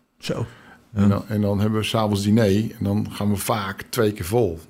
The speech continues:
Speaker 2: Dat kan ook richting de honderd, honderdtwintig man zijn. En dat is echt heel veel.
Speaker 1: Maar dat is een hele
Speaker 2: Voor een
Speaker 1: logistieke
Speaker 2: keukentje,
Speaker 1: uitdaging,
Speaker 2: voor
Speaker 1: denk
Speaker 2: een
Speaker 1: ik, zo'n
Speaker 2: keukentje
Speaker 1: kleine
Speaker 2: van drie bij
Speaker 1: keuken.
Speaker 2: vier.
Speaker 1: Ja.
Speaker 2: Dat betekent dus dat elke dag, vaak eigenlijk elke middag al,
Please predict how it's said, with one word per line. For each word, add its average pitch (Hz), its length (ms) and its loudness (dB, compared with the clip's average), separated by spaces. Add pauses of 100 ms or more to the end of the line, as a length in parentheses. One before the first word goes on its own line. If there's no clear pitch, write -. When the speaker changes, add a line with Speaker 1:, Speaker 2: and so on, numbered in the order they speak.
(180)
Speaker 2:
Dat 104 200 -6
kan 107 160 -4
ook 117 180 -2
richting 98 380 -6
de 95 60 -6
honderd, 98 380 -6
honderdtwintig 101 480 -6
man 87 200 -8
zijn. 101 300 -12 (880)
En 104 120 -4
dat 101 140 0
is 110 120 -8 (140)
echt 113 280 -2
heel 110 260 4
veel. 98 380 2 (320)
Speaker 1:
Maar 131 140 0
dat 113 100 8
is 104 60 8
een 113 80 8
hele 110 260 8
Speaker 2:
Voor 98 100 6
een 104 60 8
Speaker 1:
logistieke 123 520 8
Speaker 2:
keukentje, 131 140 6
Speaker 1:
uitdaging, 104 480 6
Speaker 2:
voor 95 80 6
Speaker 1:
denk 90 160 4
Speaker 2:
een 123 80 8
Speaker 1:
ik, 98 100 6
zo'n 107 100 2
Speaker 2:
keukentje - 0 -
Speaker 1:
kleine 98 240 4
Speaker 2:
van 98 100 4
drie 104 140 8
bij 92 80 2
Speaker 1:
keuken. - 340 0
Speaker 2:
vier. 113 100 4
Speaker 1:
Ja. 95 100 2 (260)
Speaker 2:
Dat 98 120 -4
betekent 113 300 4
dus 107 120 6
dat 101 160 0 (100)
elke 127 320 2
dag, 104 380 -2 (100)
vaak 107 300 -2
eigenlijk 110 380 -2
elke 110 160 0
middag 110 340 4
al, 98 300 -4